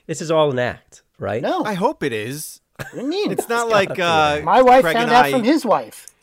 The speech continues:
Speaker 2: And she
Speaker 3: It's not like
Speaker 2: told
Speaker 3: Craig
Speaker 2: me.
Speaker 3: and I got together and, like, had a bunch of strippers come over and give us lap dances for
Speaker 2: I
Speaker 3: two
Speaker 2: know,
Speaker 3: hours
Speaker 2: but
Speaker 3: and we
Speaker 2: you
Speaker 3: didn't
Speaker 2: didn't
Speaker 3: invite
Speaker 2: even
Speaker 3: you.
Speaker 2: tell me
Speaker 3: We were
Speaker 2: the
Speaker 3: searching for
Speaker 2: story.
Speaker 1: We
Speaker 3: mice.
Speaker 1: didn't even, we didn't even, like, have a drink or sit down. We just, it was all business.
Speaker 2: I had to hear about it secondhand from my wife.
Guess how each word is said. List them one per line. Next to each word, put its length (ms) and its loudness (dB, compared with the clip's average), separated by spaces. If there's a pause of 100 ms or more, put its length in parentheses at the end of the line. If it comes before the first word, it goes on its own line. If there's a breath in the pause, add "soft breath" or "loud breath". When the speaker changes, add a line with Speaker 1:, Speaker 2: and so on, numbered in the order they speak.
Speaker 2:
And 120 -12
she 140 -4
Speaker 3:
It's 60 -6
not 120 6
like 140 4
Speaker 2:
told 40 -6
Speaker 3:
Craig 140 4
Speaker 2:
me. 20 2
Speaker 3:
and 80 2
I 80 4
got 240 4
together 460 0
and, 100 -2
like, 180 -4
had 160 -4
a 40 -6
bunch 240 -8
of 60 -12
strippers 440 -10
come 180 -8
over 540 -6
and 420 -10
give 220 -8
us 160 -14
lap 240 -6
dances 340 -10
for 160 -16
Speaker 2:
I 60 -6
Speaker 3:
two 60 -4
Speaker 2:
know, 100 0
Speaker 3:
hours 220 -2
Speaker 2:
but 60 -6
Speaker 3:
and 40 -10
we 60 -10
Speaker 2:
you 100 -6
Speaker 3:
didn't 60 -8
Speaker 2:
didn't 260 0
Speaker 3:
invite 160 -4
Speaker 2:
even 60 -10 (100)
Speaker 3:
you. 60 -16
Speaker 2:
tell 260 -2
me 60 -4
Speaker 3:
We 80 -4
were 40 -2
Speaker 2:
the 60 -8
Speaker 3:
searching 220 -6
for 60 -8
Speaker 2:
story. 100 0
Speaker 1:
We 60 0
Speaker 3:
mice. 100 0
Speaker 1:
didn't 160 2
even, 240 0
we 100 -4
didn't 160 -4
even, 240 -2
like, 160 -2
have 240 -2
a 80 -2
drink 320 0
or 60 -4
sit 260 -6
down. 320 -2
We 80 -10
just, 200 -12
it 80 -6
was 180 -6
all 180 -2
business. 560 -8
Speaker 2:
I 60 -10
had 200 -6
to 60 -10
hear 220 -4
about 180 -4
it 100 -14
secondhand 880 -12
from 140 -18
my 160 -10
wife. 480 -12